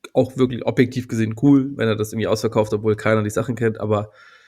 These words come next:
ehrlicherweise hat mich das nicht so überrascht, weil er halt auch schon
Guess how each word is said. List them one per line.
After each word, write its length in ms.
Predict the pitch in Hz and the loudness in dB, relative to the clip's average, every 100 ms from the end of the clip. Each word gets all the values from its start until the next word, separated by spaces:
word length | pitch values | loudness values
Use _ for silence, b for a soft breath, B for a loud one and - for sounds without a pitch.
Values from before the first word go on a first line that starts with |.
| b b b _ _ _ _ _ _ | b b b _ _ _ _ _ _
ehrlicherweise 500 | - 127 127 117 127 | 4 8 8 8 6
hat 80 | 131 | 6
mich 100 | 127 | 2
das 220 | 110 107 | 0 0
nicht 320 | 123 131 160 - | 2 2 2 2
so 200 | 139 127 | 2 4
überrascht, 520 | 120 110 139 135 - | 2 2 2 0 0
weil 120 | 110 | 2
er 120 | 104 | 4
halt 160 | 107 117 | 4 4
auch 140 | 104 | 0
schon 260 | - 131 120 | 0 0 -2